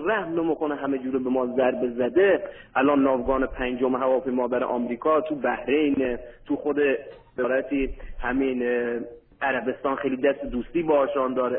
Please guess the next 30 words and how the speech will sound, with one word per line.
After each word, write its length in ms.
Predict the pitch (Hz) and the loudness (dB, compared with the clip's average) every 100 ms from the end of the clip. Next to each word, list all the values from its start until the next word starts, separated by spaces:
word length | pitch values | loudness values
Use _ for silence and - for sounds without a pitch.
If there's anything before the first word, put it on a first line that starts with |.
| 120 | -4
اسرائیل 360 | - 123 127 123 | -2 -2 0 -2
خیلی 260 | - 131 | -2 -2
از 60 | 123 | -2
کشورهای 340 | 131 131 127 | -2 -2 0
عربی 260 | 127 127 147 | 0 2 0
به 80 | 139 | 0
رسمیت 500 | 131 123 143 170 139 | -2 -2 2 2 0
می‌شناسه، 380 | 127 135 123 131 - - | -4 -4 -6 -6 -8 -8
تنها 240 | 143 135 135 | -4 -2 -2
کشوری 420 | - 135 180 185 | -2 -2 0 2
که 100 | 160 | 2
در 180 | 147 139 | 2 2
برابر 380 | 143 143 143 139 | 4 4 2 0
کفر 320 | - 143 135 - | 0 0 0 0
وایساده 600 | 143 135 - 135 131 185 185 | 2 2 2 0 4 2 2
ایرانه، 680 | 139 135 180 220 180 127 110 - - - - - - | 2 4 6 4 4 0 -2 -14 -18 -18 -18 -20 -6
تنها 380 | 165 151 147 156 | 0 0 2 0
جایی 260 | - 196 | 4 4
که 120 | 196 170 | 4 0
تانست 320 | 160 190 190 - | 2 2 2 0
اسرائیل 460 | 147 143 143 139 | 0 2 4 4
رو 80 | 135 | 0
شکست 520 | - 131 147 127 - | -4 -2 0 0 0
بده 200 | 131 151 | -2 0
حزب 240 | 160 123 131 | 0 0 0
الله 320 | 127 147 143 | 4 4 4
لبنان 380 | 123 123 151 160 | 0 0 0 0
بود 100 | 135 | -4
تو 100 | 135 | -4
جنگ 300 | 131 131 | -4 -2